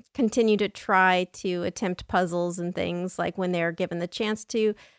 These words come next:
uh, just smell around their environment. So I, I, I highly encourage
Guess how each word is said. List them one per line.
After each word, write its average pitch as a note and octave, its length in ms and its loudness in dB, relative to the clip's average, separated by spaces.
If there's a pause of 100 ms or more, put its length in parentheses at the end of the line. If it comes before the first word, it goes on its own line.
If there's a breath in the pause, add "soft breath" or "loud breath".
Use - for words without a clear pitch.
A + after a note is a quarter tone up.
(160 soft breath)
uh, G#3 240 4
just - 340 -4
smell A#3+ 340 6
around G3+ 240 4
their F#3 160 2
environment. F3+ 560 -2
So F3+ 320 -2
I, - 220 -2
I, A3 460 2
I G#3+ 40 4
highly G#3 300 0
encourage F#3+ 500 0